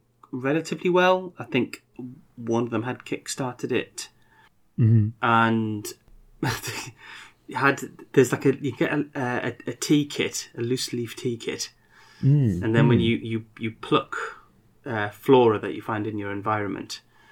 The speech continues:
Speaker 1: you can turn it into tea, which gives you, uh, additional
Speaker 2: Energy.
Speaker 1: energy to spend.
Speaker 2: Yeah, yeah.
Speaker 1: And
Speaker 2: Which makes sense, right? Drink
Speaker 1: yeah,
Speaker 2: tea,
Speaker 1: it does, yeah,
Speaker 2: get
Speaker 1: it
Speaker 2: energy.
Speaker 1: does. So he, he got the tea kit out and was really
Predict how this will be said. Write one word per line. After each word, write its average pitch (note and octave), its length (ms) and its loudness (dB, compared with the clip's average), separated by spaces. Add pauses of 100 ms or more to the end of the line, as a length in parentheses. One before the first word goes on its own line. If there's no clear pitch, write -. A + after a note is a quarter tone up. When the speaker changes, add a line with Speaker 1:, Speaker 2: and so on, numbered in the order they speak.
(340)
Speaker 1:
you A2 160 -2
can A2 100 0
turn A2+ 160 -4
it G#2+ 80 -6
into G#2 160 -8
tea, G#2 300 -4
which F#2 200 -8
gives - 220 -12
you, G2 240 -6
uh, F#2+ 240 -6 (480)
additional A2 420 -4
Speaker 2:
Energy. B2 260 0
Speaker 1:
energy G2 220 -4
to - 120 -14
spend. F2 480 -12
Speaker 2:
Yeah, A#2 240 0 (400)
yeah. G#2+ 280 -2
Speaker 1:
And G2+ 220 -8
Speaker 2:
Which - 160 -2
makes A2+ 220 0
sense, A#2 320 0
right? A2+ 200 -2 (240)
Drink G#2+ 200 -2
Speaker 1:
yeah, E3 80 -4
Speaker 2:
tea, G#2 160 0
Speaker 1:
it A2 40 4
does, B2 160 -4
yeah, C#3+ 180 -6
Speaker 2:
get - 140 -8
Speaker 1:
it - 20 -8
Speaker 2:
energy. G2 240 -2
Speaker 1:
does. G#2 200 -2 (320)
So B2 140 2
he, A#2 260 4
he C#3 220 -6 (640)
got - 180 2
the C3 60 0
tea C#3 180 -2
kit B2 160 -2
out A2+ 160 2
and G#2+ 80 -4
was G#2+ 160 -6
really A2 260 -6